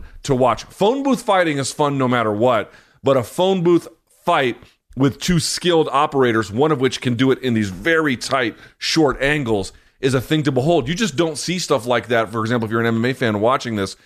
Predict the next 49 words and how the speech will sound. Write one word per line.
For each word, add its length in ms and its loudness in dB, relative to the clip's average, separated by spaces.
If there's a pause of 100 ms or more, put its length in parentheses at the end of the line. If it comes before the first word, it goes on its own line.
(260)
M 120 0
M 60 2
A 100 4
just 140 -4
doesn't 200 0
offer 340 0
you 140 2
opportunities 560 0
to 100 -8
get, 160 0
sh-, 140 -8
I 40 -4
mean, 180 2
yeah, 100 4
you 140 0
get 120 0
short 240 2
shots 280 2
all 80 0
the 40 -4
time, 400 0 (240)
but 120 2
not 260 0
in 160 0
this 180 -2
particular 440 0
kind 400 -2
of 120 -2
way, 340 2
right? 180 0
Where 120 0
you're 140 2
having 140 -2
to 120 0 (240)
generate 640 2
hardcore 760 0
power 400 2 (220)
with 100 -8
just 140 -2
a 40 2
little 280 0
bit 160 2
of 80 0
movement, 380 2
a 20 2
little 220 2
bit 80 2
of 80 -2
separation, 720 0